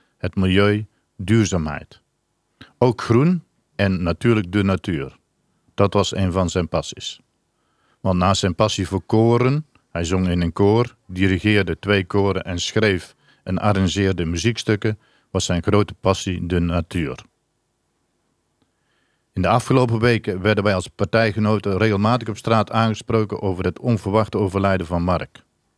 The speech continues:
Meestal begonnen de mensen spontaan hun herinneringen aan Mark met ons te delen.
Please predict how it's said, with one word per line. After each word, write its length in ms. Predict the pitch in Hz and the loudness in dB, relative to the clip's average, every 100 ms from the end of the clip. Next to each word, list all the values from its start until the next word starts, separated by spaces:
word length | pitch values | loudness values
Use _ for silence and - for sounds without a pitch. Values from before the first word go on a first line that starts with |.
| _ _ _ _ _ - | _ _ _ _ _ -2
Meestal 600 | 98 107 - 104 107 95 | 0 0 2 2 0 -2
begonnen 340 | 98 107 104 | 0 2 2
de 60 | 98 | 2
mensen 320 | 107 98 - | 0 0 -8
spontaan 680 | - _ 101 92 113 110 98 | -12 _ -2 2 2 2 2
hun 160 | 101 | 0
herinneringen 760 | 95 95 110 110 104 107 104 - | 2 2 2 0 0 0 -2 -4
aan 240 | 98 95 | -2 0
Mark 380 | 104 104 104 - _ _ _ _ _ | 0 0 -4 -12 _ _ _ _ _
met 200 | 104 104 | 0 0
ons 180 | 107 95 | 0 -4
te 140 | - | -4
delen. 400 | 92 98 76 - | -2 0 -2 -8